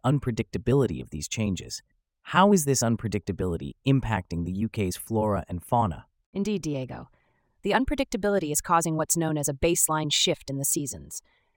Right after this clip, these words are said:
Speaker 2: This is disrupting the annual behaviors of animals and impacting trees and plants. For instance, warm temperatures have prompted some shrubs to bloom early, making them susceptible to sudden cold snaps.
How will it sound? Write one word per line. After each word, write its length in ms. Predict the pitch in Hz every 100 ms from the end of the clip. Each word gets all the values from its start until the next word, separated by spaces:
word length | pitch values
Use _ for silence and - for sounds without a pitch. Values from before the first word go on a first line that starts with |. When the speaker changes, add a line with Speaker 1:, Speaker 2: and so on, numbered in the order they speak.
| _ _ -
Speaker 2:
This 180 | 226
is 140 | 277 247
disrupting 540 | 220 - 190 - 196
the 120 | 175 -
annual 320 | 180 196 202
behaviors 500 | 185 160 170 151 139
of 100 | 139
animals 440 | 147 143 131 113
and 80 | 143
impacting 500 | 147 147 151 - 143
trees 300 | - 160 143
and 120 | 139
plants. 480 | 127 151 123 - - - _ _ _
For 140 | 202
instance, 440 | 202 196 143 - - - _ -
warm 260 | 208 254
temperatures 520 | 233 180 156 - 135
have 140 | 175 -
prompted 380 | 190 185 - -
some 120 | 170
shrubs 300 | - 170 -
to 80 | 156
bloom 260 | 160 156 -
early, 380 | 180 135 131 _ _ _ -
making 300 | 185 190 190
them 100 | 175
susceptible 800 | - 170 208 202 - 147 139 -
to 120 | -
sudden 400 | - 190 165 151
cold 320 | - 156 139
snaps. 520 | - 156 120 - -